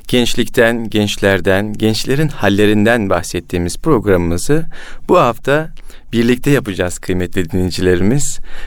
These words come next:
Birlikte hasbihal edeceğiz, sohbet edeceğiz. Umarım istifadesi çok olan bir program olur.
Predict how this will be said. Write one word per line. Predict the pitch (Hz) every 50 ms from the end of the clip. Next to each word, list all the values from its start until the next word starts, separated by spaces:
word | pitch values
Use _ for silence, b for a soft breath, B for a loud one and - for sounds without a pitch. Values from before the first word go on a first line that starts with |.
| B B -
Birlikte | 104 104 98 104 101 - - 120 113
hasbihal | 101 104 101 101 - - - 98 95 92 87
edeceğiz, | 87 82 - 87 - 92 95 104 -
sohbet | - - - 104 92 - - - 95 90
edeceğiz. | 92 78 - 80 - 87 90 90 - - -
Umarım | - 165 143 101 87 98 123 139 - - - B B B B B B B B -
istifadesi | - 160 - - 123 120 - 107 98 98 95 92 - - 131 135
çok | - - 165 156 -
olan | - 92 92 90 98 104 -
bir | 101 104
program | - - 98 95 92 92 104 113 117 107
olur. | 90 87 98 127 - - -